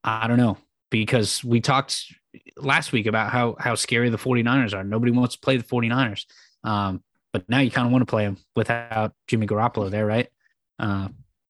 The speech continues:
I don't wanna play that defense i-, if I'm anybody,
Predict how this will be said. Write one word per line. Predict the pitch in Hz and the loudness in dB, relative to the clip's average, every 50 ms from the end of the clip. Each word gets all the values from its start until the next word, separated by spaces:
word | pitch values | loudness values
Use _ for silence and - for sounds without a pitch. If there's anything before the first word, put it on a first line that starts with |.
| _ _ - | _ _ 2
I | 127 | 4
don't | 135 135 | 6 6
wanna | 131 123 113 | 6 4 4
play | - - 131 120 | 4 4 4 4
that | 113 110 104 98 | 4 2 2 0
defense | 110 110 131 - 160 151 151 147 - - - - _ - | 0 0 2 4 4 2 2 2 -2 -6 -8 -10 _ -4
i-, | - 120 - | -2 -2 0
if | - 123 - | 0 0 2
I'm | 139 131 123 131 | 4 4 6 6
anybody, | 131 135 131 131 139 147 147 151 151 147 | 6 6 4 4 4 4 4 2 2 -2